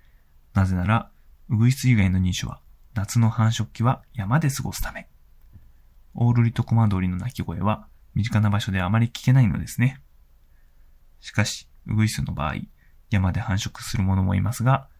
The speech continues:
平地で生活する個体も結構います。つまり、ウグイスは日本三名鳥の中で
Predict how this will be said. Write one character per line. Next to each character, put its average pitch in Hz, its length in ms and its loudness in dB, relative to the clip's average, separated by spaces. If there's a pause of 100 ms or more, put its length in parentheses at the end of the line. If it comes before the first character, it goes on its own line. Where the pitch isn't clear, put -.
(440)
平 101 160 4
地 - 120 -8
で - 100 -6
生 98 200 0
活 - 180 -6
す - 80 -4
る 95 60 -2
個 - 160 -6
体 98 160 0
も 151 120 2
結 - 220 -4
構 151 120 -8
い 139 80 -8
ま - 100 -18
す。 - 200 -18 (840)
つ - 120 -4
ま 92 120 0
り、 90 200 -8
ウ 107 100 -2
グ 101 100 2
イ 98 60 -2
ス - 140 -6
は 120 240 0 (280)
日 113 80 2
本 101 200 2
三 104 260 0
名 101 180 0
鳥 92 200 -6
の 90 80 -6
中 87 220 -10
で - 140 -18